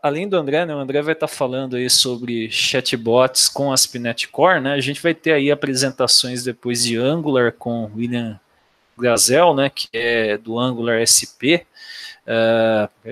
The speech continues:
referência aí na comunidade sobre Angular.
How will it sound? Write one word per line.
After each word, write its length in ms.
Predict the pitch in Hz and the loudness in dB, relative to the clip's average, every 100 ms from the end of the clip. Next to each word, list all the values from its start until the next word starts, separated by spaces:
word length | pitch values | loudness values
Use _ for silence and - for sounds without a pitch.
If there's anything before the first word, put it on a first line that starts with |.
| 98 | -14
referência 800 | 95 123 - 117 117 131 127 123 | -4 -2 2 0 0 0 0 0
aí 60 | 123 | -2
na 120 | 123 | -6
comunidade 760 | - 123 120 117 117 117 117 | -6 -8 -4 -4 0 2 2
sobre 300 | - 123 131 | 0 2 2
Angular. 540 | 120 165 175 185 196 | 4 2 0 2 2